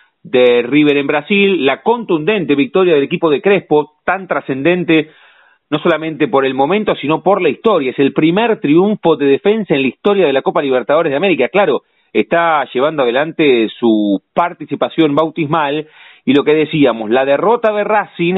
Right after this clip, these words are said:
en el primer turno, en el cilindro mágico de Avellaneda, y también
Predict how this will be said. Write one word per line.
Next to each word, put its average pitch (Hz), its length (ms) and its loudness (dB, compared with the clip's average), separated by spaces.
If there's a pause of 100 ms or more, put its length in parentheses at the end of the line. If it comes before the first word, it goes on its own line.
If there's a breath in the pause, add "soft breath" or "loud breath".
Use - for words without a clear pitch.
en 135 120 0
el 131 180 0
primer 151 360 0
turno, 160 420 2
en 139 80 -4
el 131 240 -2
cilindro 151 380 0
mágico 147 340 -4
de 151 60 2
Avellaneda, 156 560 0 (240 soft breath)
y 185 180 0
también 175 640 -2